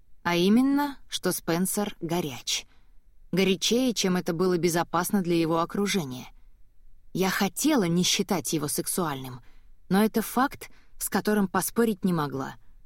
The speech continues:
как бы ни старалась. «Доун?» — снова позвал Спенсер, чуть нахмурив лоб.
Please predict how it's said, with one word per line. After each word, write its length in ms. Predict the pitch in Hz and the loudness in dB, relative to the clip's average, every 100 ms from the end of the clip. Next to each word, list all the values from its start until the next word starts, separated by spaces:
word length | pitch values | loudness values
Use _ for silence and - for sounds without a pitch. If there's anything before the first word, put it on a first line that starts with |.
| - - | -20 -4
как 220 | 202 170 | -2 0
бы 100 | 170 | 0
ни 120 | 165 | 0
старалась. 680 | 160 160 147 139 135 - - - - - - - - - - - - - - - - | -2 -2 -2 -4 -6 -8 -8 -14 -20 -20 -20 -20 -20 -20 -20 -20 -20 -20 -20 -20 -6
«Доун?» — 580 | 165 196 185 180 220 269 - - - - - - - | 0 4 4 6 4 2 -2 -18 -20 -20 -20 -20 -12
снова 340 | - 208 190 | 0 2 4
позвал 400 | 180 180 175 175 | 2 0 0 0
Спенсер, 540 | 165 - 208 214 190 165 - - - | -2 -2 0 0 -2 -6 -12 -20 -6
чуть 240 | - 185 | -2 0
нахмурив 520 | 175 - 180 175 160 | -2 0 0 0 -2
лоб. 240 | 165 143 | -4 -4